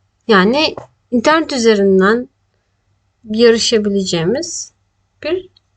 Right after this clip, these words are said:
sorular ve cevaplar sitesi.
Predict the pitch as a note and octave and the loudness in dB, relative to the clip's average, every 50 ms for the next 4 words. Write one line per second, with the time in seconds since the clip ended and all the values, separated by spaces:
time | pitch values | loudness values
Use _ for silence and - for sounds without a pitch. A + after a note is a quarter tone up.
0 | _ _ _ _ _ _ _ _ _ _ _ _ _ _ _ _ _ - - - | _ _ _ _ _ _ _ _ _ _ _ _ _ _ _ _ _ -20 -18 -18
1 | - - - - - - - C#4+ C4+ B3+ B3 A#3 A#3 A#3 B3+ C#4 C#4+ D4+ D4 - | -18 -18 -16 -14 -12 -4 0 0 2 2 2 4 4 2 2 0 -2 -6 -8 -8
2 | - - - C4+ B3+ B3+ B3 A3+ F#3 A3 A#3 A#3 A3+ A3 G3+ - - - _ D#3+ | -8 -4 -2 -2 0 0 -2 -2 -2 -4 -2 0 0 0 -2 -6 -10 -12 _ -8
3 | D#3+ D#3+ - - - - | -8 -8 -8 -8 -10 -12